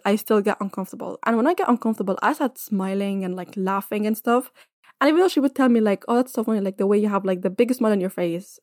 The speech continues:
and you're telling me, like, something bad that happened." And it's ju-, it's just a thing, like, even though I know it's a safe space, but it takes time because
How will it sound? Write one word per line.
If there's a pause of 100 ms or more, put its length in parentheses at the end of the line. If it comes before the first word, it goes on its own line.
and
you're
telling
me,
like,
something
bad
that (100)
happened." (280)
And
it's
ju-,
it's
just
a
thing,
like,
even
though
I
know
it's
a
safe
space,
but (300)
it
takes
time
because